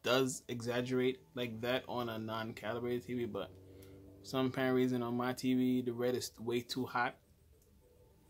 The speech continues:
And it is calibrated, so that, that could be the issue.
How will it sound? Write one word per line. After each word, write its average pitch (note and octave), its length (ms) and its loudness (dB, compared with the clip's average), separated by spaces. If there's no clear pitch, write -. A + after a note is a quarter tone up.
And A#2 500 -4
it A#2+ 120 4
is B2+ 200 8
calibrated, G#2+ 640 -2
so G#2 380 -4
that, A2+ 280 -2
that B2 180 -4
could B2 160 -2
be B2 100 0
the A#2+ 220 -4
issue. A#2+ 340 -4